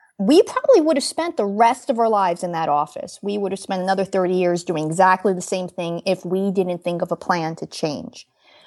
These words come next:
So my husband came up with this wacky idea. And, um, I wish I could say there was a whole lot of planning involved <laughs> and that we scattered things out. But back when we did it,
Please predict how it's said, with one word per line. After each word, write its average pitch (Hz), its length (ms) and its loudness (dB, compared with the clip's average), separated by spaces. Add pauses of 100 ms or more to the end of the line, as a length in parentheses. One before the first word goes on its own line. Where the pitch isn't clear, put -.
(160)
So 196 480 4
my 190 140 4
husband 262 400 2
came 214 220 -4
up 185 160 -6
with 185 80 -12
this 175 160 -10
wacky 165 400 -8
idea. 170 500 -4 (640)
And, 202 840 -2
um, 180 440 -2
I 190 140 2
wish 220 340 2
I 320 120 6
could 302 160 0
say 311 320 2
there 285 100 2
was 269 140 4
a 254 100 4
whole 285 220 4
lot 247 200 -4
of 247 80 -4
planning 285 440 -2
involved 170 600 0
<laughs> - 40 -12
and 190 480 -2
that 185 240 0
we 208 140 -4
scattered 247 500 2
things 269 240 4
out. 269 300 4
But - 300 -2
back 233 260 2
when 247 180 0
we 214 120 -4
did 277 300 -4
it, 277 240 2